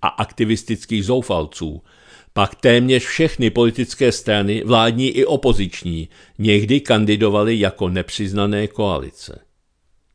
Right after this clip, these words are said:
Už v roce devatenáct set devadesát s tím začalo Občanské fórum.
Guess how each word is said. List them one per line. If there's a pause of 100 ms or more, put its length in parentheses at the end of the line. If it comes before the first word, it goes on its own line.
(680)
Už
v
roce
devatenáct
set
devadesát
s
tím
začalo
Občanské
fórum.